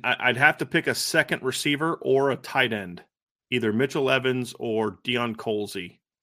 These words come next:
would be that. And, or if Jaden Thomas is even better than we think he's going to be.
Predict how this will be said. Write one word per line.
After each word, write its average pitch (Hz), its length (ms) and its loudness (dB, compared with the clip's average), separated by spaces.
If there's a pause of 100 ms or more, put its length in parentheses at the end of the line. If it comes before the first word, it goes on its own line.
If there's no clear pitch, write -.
(360)
would 101 140 -6
be 98 160 -10
that. 95 340 -8 (880)
And, 123 640 0 (800)
or 160 200 4
if 117 80 -2
Jaden 139 300 4
Thomas 131 360 0
is 117 140 -4
even 117 180 -2
better 113 260 2
than 104 320 -4
we 117 140 -4
think 104 260 -6
he's 98 160 -12
going 90 220 -12
to 90 60 -12
be. 80 280 -14